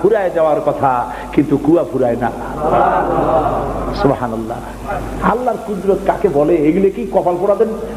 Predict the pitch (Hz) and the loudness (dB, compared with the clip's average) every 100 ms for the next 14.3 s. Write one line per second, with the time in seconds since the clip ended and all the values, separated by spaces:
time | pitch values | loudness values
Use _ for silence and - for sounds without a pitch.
0 | - - 190 190 208 214 220 214 - 262 | -4 -2 0 0 0 0 0 -2 0 2
1 | 220 247 330 427 - - - - 180 226 | 2 2 0 -2 -10 -12 -8 0 2 2
2 | 220 240 247 254 247 202 302 302 - 415 | 2 2 2 2 0 0 0 0 0 2
3 | 415 392 294 - - - - - - - | 2 0 -4 -8 -6 -2 0 0 0 0
4 | - 151 131 180 185 156 - - - - | 0 -2 0 -2 -2 -6 -10 -14 -14 -14
5 | - - 135 165 151 151 147 143 180 170 | -10 -2 0 0 2 0 2 0 0 2
6 | 156 147 147 147 139 151 139 151 143 143 | 2 2 2 2 0 0 0 2 4 4
7 | 185 160 139 131 131 135 135 123 113 - | 2 0 0 2 2 2 2 0 0 -4
8 | - - 131 131 120 143 131 135 135 139 | -10 -6 -2 0 0 -2 -2 -4 -4 -2
9 | 135 - 202 139 147 131 131 151 135 - | 0 2 2 4 2 0 0 0 -2 -8
10 | - 247 214 208 156 151 160 165 156 143 | -6 0 2 2 2 2 2 2 0 -2
11 | 127 147 147 190 226 262 233 110 - - | 0 0 4 2 4 2 0 -2 -6 -12
12 | - - 220 - 381 403 349 - 320 285 | -6 -2 -2 -2 -4 -4 -4 -2 0 0
13 | 277 - 247 208 151 - - 170 175 170 | 0 -2 0 0 -2 -10 0 2 2 0
14 | 170 185 165 | 0 0 0